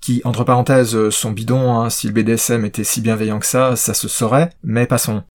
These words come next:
Et une des choses qui est toujours mise en avant quand on voit des articles, euh, quand on lit sur les forums, et cetera,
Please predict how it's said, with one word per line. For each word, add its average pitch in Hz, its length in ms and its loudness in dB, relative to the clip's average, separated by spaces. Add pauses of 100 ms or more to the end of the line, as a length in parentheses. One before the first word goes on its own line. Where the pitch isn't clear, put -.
(140)
Et 107 180 -4
une 160 140 8
des 165 80 6
choses 127 520 2
qui 110 300 -4
est 107 160 0
toujours 147 380 0
mise 117 180 -2
en 113 80 -2
avant 110 280 -4
quand - 340 -10
on 101 320 -4
voit 117 260 0
des 107 160 -4
articles, 117 600 -4
euh, 98 360 -4
quand - 220 -10
on 107 60 -4
lit 104 100 -6
sur 113 160 -4
les 107 80 -2
forums, 113 320 -2
et 107 40 -2
cetera, 117 460 -4